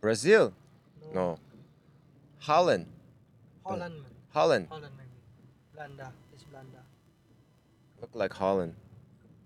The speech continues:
Speaker 1: Bel-, Belanda.
Speaker 2: Belanda.
Speaker 1: It's, but you married. It's okay?
Speaker 2: It's okay.
Speaker 1: Just, just look, yeah?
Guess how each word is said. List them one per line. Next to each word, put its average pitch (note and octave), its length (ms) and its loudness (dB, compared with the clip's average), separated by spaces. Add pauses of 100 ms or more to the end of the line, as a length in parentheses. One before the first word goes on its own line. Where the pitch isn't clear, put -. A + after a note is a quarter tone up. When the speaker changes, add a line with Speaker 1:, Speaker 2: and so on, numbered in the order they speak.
(680)
Speaker 1:
Bel-, F2+ 200 -8 (100)
Belanda. E2 600 -10 (400)
Speaker 2:
Belanda. - 320 -20 (1700)
Speaker 1:
It's, - 260 -6 (1500)
but D3+ 160 2
you F#3+ 100 4
married. G3 420 6 (1400)
It's - 120 -14
okay? G3+ 240 0 (840)
Speaker 2:
It's - 140 -10
okay. F#3 360 -2 (680)
Speaker 1:
Just, - 140 -20
just - 20 -6
look, C#3+ 280 8
yeah? F2+ 140 -18